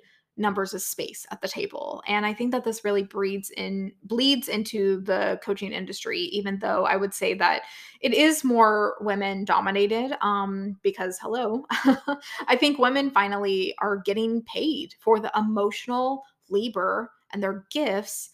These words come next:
their innate wisdom as women that they naturally have been doing for centuries. Um, and we kinda lost our way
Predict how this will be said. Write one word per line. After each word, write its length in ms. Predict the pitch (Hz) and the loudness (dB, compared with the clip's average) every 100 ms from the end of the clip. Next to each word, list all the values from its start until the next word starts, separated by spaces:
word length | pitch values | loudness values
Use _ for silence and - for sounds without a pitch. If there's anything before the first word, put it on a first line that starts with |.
| _ _ | _ _
their 160 | 214 208 | -2 0
innate 340 | 202 208 240 | 0 -2 -2
wisdom 400 | 208 220 208 202 | -2 -2 -4 -6
as 180 | 196 190 | -6 -2
women 300 | 254 262 190 | -2 0 -2
that 140 | 190 | -2
they 260 | 202 190 190 202 | -2 -2 -2 -4
naturally 420 | 220 247 240 214 | -4 -4 0 0
have 180 | 233 196 | 0 -2
been 160 | 202 190 | -4 -4
doing 420 | 214 240 202 196 | -4 -2 -2 -4
for 320 | 190 196 190 | -2 0 -2
centuries. 800 | - 220 339 - 185 135 226 - - - _ - | -2 0 0 -2 -4 -4 -4 -6 -14 -20 _ 0
Um, 280 | 208 196 196 | 2 4 2
and 300 | 208 214 220 | 0 0 0
we 160 | 220 | -2
kinda 260 | 214 - 262 | -2 -2 2
lost 300 | 233 220 - | 4 4 2
our 120 | 214 | 0
way 520 | 190 190 392 - - | 0 0 0 -2 -8